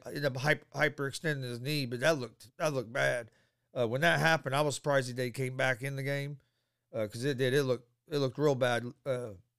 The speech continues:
on the replay. Uh, you can see that leg buckle. Uh, but, I mean, I'm glad he wasn't injured bad. He came, came back. Uh,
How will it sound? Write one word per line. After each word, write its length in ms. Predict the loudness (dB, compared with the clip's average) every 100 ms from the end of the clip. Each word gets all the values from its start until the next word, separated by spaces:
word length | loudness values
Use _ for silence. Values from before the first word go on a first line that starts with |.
| _
on 100 | -10
the 60 | -4
replay. 540 | -4 -4 -4 -6 -8 -14 _ _ _ _ _
Uh, 40 | -6
you 120 | -4
can 100 | -4
see 180 | -2 2
that 200 | 2 2
leg 260 | 2 0 2
buckle. 420 | 2 2 -4 -6 _ _ _ _ -8
Uh, 200 | -6 -8 -12
but, 160 | -20 _ _
I 40 |
mean, 160 | 0 2
I'm 180 | 0 0
glad 180 | 2 2
he 80 |
wasn't 220 | 2 0 -2
injured 300 | -4 -4 0
bad. 220 | 2 2
He 60 |
came, 320 | 0 0 -2 -4
came 220 | 0 0 6
back. 300 | 8 8 4 _ _ _ _ _ -4
Uh, 260 | -4 -4